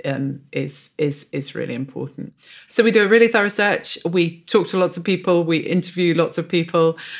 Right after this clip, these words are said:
And then in a way, we act a little bit like the sort of agent for those wonderful candidates that we found, describing them to best advantage to the client, um, and then trying to help both sides make smart choices,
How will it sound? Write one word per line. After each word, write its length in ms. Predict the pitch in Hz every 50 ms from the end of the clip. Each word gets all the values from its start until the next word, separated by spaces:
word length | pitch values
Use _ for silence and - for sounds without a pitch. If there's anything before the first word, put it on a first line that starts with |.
| - - - - -
And 160 | 202 208 202 -
then 200 | 277 311 330 269
in 120 | 202 190
a 80 | 185 180
way, 340 | 196 269 330 294 240 185
we 140 | 170 180 196 214
act 240 | 208 202 - -
a 60 | - 185
little 320 | 196 226 294 294 - 160
bit 180 | - 165 - -
like 460 | 156 180 190 185 175 - - - - 175
the 180 | - 185 175 190
sort 220 | - - - 190
of 80 | 180 - - -
agent 480 | 190 262 262 - 151 131 135 - -
for 80 | - 156
those 240 | 135 139 143 143 -
wonderful 320 | 170 165 165 165 - 139
candidates 540 | - - 170 165 156 131 139 - - - -
that 180 | - - -
we 80 | - 139
found, 500 | - - 160 151 147 139 135 160 160 - - _ - - - - - - _ -
describing 640 | - 190 - - - - 240 220 214 233 - 247 190
them 200 | 190 170 170 175
to 140 | 170 - 185
best 300 | 170 190 202 - - -
advantage 640 | 170 143 170 180 202 196 202 - 147 - - - -
to 100 | - 151
the 80 | -
client, 600 | 143 - - 143 131 131 135 143 147 - - - - -
um, 240 | 165 160 151 151 139 -
and 180 | 160 160 156
then 140 | 160 160 156
trying 300 | 147 - 170 156 151 147
to 100 | - 170
help 320 | 151 151 156 - - _
both 260 | - 165 160 165 160 -
sides 880 | - - - 160 151 139 131 127 127 135 135 - - - - - _ _ _ _ _ _ _ _ -
make 460 | 165 165 170 156 - - - - _ _ _ _ _ -
smart 600 | 156 - - - 185 170 147 - - - - - -
choices, 680 | - - 156 143 143 143 - - 120 78 - - -